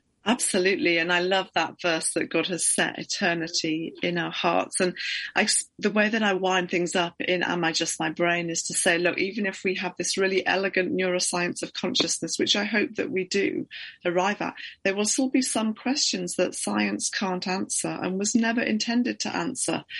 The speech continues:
Questions like, why can we think in the first place? And,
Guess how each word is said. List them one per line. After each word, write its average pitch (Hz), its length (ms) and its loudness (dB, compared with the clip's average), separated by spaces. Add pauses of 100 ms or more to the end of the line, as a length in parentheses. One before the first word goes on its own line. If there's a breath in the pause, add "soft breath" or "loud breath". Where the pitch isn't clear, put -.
(340 loud breath)
Questions 240 420 2
like, 170 300 0
why 180 340 -2
can 196 220 0
we 185 100 0
think 185 420 -2
in 185 100 -2
the 175 60 -2
first 190 440 0
place? - 680 -6 (600 loud breath)
And, 185 480 2